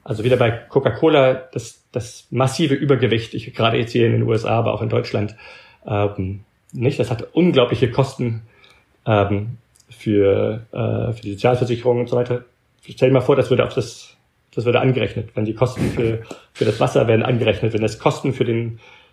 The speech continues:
Plastik, nicht? Und für, für die Wiederverwertung würde angerechnet und für den,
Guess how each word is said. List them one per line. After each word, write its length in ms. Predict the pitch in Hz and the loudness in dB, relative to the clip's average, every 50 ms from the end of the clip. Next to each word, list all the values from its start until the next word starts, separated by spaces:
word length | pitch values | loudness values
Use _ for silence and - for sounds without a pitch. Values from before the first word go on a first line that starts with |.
| _ _ | _ _
Plastik, 640 | - - 151 139 - - 123 117 - - - - _ _ | -2 -2 -2 -2 0 -2 -2 -2 -4 -12 -20 -20 _ _
nicht? 280 | - 135 170 190 185 - | -6 -4 -4 -4 -4 -6
Und 140 | 139 123 110 | -6 -6 -6
für, 140 | 120 120 | -8 -8
für 100 | 110 - | -8 -6
die 100 | 117 113 | -4 0
Wiederverwertung 640 | 120 139 151 143 - 127 120 110 110 113 110 110 104 104 | 2 4 4 4 4 4 4 2 2 2 0 0 0 0
würde 160 | 113 117 117 | 0 0 0
angerechnet 460 | - 131 117 117 110 - - 104 - | 0 0 0 -2 -2 -2 -4 -6 -6
und 180 | - 117 110 107 | -6 -6 -6 -6
für 140 | - - | -4 -4
den, 360 | 110 113 107 110 113 113 113 | -4 -4 -4 -6 -6 -8 -10